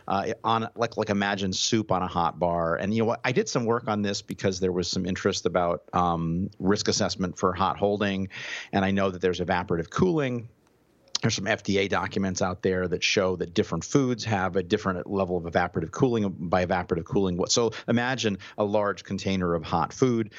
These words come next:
Um, the con-, the, on the bottom, the heat is being applied from the holding environment.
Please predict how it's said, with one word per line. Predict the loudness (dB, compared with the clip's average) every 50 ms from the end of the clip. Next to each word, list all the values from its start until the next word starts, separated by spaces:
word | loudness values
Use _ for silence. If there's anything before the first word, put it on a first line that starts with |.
| -18 -8 -2
Um, | 0 2 2 2 0 -4 -2
the | -4 -4
con-, | -2 0 -2 -2 0 0
the, | 0 0 2
on | 0 0 0
the | 0 0
bottom, | 0 0 2 2 0 0 -2 -2
the | -4
heat | -4 -2 -2 -2 -2
is | -2
being | 0 0 0 0 0
applied | -2 0 0 2 2 2 0 -2 -4 -2
from | 0 0 0 0 -2 -2 -4 -6 -2
the | -2 -2
holding | 4 6 6 6 6 4 2
environment. | 0 0 0 0 2 2 2 2 2 2 0 0 -2